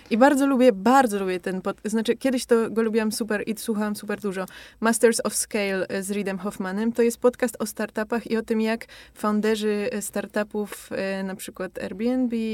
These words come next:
albo różnych takich, zaczynali. I to jest, e, też w bardzo fajny sposób montowane, taki,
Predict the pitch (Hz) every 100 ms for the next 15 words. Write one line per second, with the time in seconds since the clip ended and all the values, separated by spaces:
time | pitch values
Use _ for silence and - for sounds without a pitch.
0 | 214 190 185 190 190 190 196 - 190 240
1 | - - - 202 214 240 233 233 185 208
2 | 214 214 - - 214 214 240 208 190 -
3 | 226 226 226 220 220 - 220 208 208 202
4 | 208 196 196 175 175 180 - 196 196